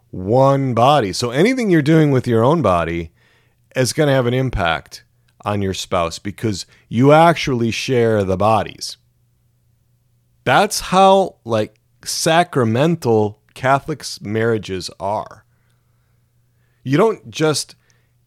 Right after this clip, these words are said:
you know, possess your own body, my body, right? As though it were just your private property. If you marry, you've given yourself, body, mind, soul, heart, to your spouse.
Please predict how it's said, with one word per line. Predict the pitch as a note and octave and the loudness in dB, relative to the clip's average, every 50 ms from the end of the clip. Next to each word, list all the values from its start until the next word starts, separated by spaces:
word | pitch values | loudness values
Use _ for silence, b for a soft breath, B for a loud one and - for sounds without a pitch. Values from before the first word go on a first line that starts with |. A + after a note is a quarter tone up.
| _ _ - | _ _ -10
you | G2+ G2+ | -8 -8
know, | F#2+ F#2 F2 - _ _ _ _ _ _ _ _ _ _ _ _ _ _ - | -6 -6 -8 -10 _ _ _ _ _ _ _ _ _ _ _ _ _ _ 2
possess | - C3 G#2+ F2 F2 A#2 C#3+ D3+ - - - | 2 2 2 0 0 0 0 0 -2 -4 -6
your | C3+ B2+ B2 A#2+ | -4 -4 -2 -2
own | A#2 A2+ G#2+ F#2+ | -2 -2 -2 -2
body, | A2 A#2 A2 F#2+ F2 E2 | -2 0 0 -2 -4 -6
my | D#2+ G2 A2+ B2 C#3 D3 D3+ D3+ D3 | -4 -4 -2 0 0 2 2 0 0
body, | A#2+ B2 B2+ C#3+ C#3+ C3 A#2 G2 D#2 C2+ - - _ _ _ - | 0 2 4 4 4 4 2 0 -8 -10 -12 -16 _ _ _ -12
right? | - F#2 G2 G#2 A#2+ - - | -8 -6 -6 -6 -6 -6 -8
As | G#2+ G2 E2+ | -8 -8 -6
though | F2+ G#2+ G#2+ A2 A2 A2 G#2+ | -6 -4 -4 -2 -2 -4 -4
it | G2+ G#2 G2+ F2+ | -6 -8 -8 -6
were | G2+ G2+ F#2+ | -6 -6 -6
just | E2 - G#2+ G#2 - - | -6 -6 -8 -8 -8 -10
your | - G2+ | -12 -12
private | - - G#2+ G2 E2+ D#2+ - | -8 -4 -4 -4 -4 -6 -10
property. | - - A#2 B2+ C3+ - A2+ F#2 F2+ F2+ | -8 -6 -6 -6 -6 -6 -8 -8 -8 -8
If | E2+ - | -8 -6
you | A2+ D#3+ G#3 | -4 -4 -2
marry, | A3+ D#3 A#2+ A#2+ D3 F#3 G#3 D#3+ G#2+ F2+ E2 E2 F#2 F#2 _ b b b b b b b b b b | -2 -2 -2 -2 -2 -2 -2 -2 -2 -4 -4 -6 -8 -8 _ b b b b b b b b b b
you've | G#2 C3 E3+ G#3+ A3+ F#3 | -2 -2 -2 -2 -2 -4
given | - C#3 E3 F#3 A#3 A#3+ A3 | -2 0 0 0 0 -2 -4
yourself, | E3+ B2 G#2+ - - - E2+ C#2 G1+ - - - _ _ _ _ _ _ _ _ _ _ _ - | -4 -6 -6 -6 -6 -6 -6 -6 -8 -10 -18 -20 _ _ _ _ _ _ _ _ _ _ _ -20
body, | - F#2 A2+ A#2+ C#3 D3 D3 C3 A2+ | -10 -2 0 2 2 2 2 0 -2
mind, | G#2+ G#2 A2 C3 C#3 C3 A#2+ A2 G2 | -4 -2 -2 -2 -2 -4 -6 -6 -8
soul, | - - - C3 C3+ C#3 B2 F#2+ | -10 -8 -4 -2 -2 -2 -2 -2
heart, | - - - C3+ D3 D#3+ - _ - | -4 -6 -4 -2 -2 -2 -2 _ -10
to | - - E3 | -8 -6 -4
your | F#3+ A3 F#3+ F3 E3+ | -4 -2 -2 -2 -2
spouse. | - - - - G#2+ A#2+ F3 D#3+ - - - - - - - | -4 -6 -4 -2 -2 -2 -2 -4 -6 -8 -12 -14 -14 -14 -16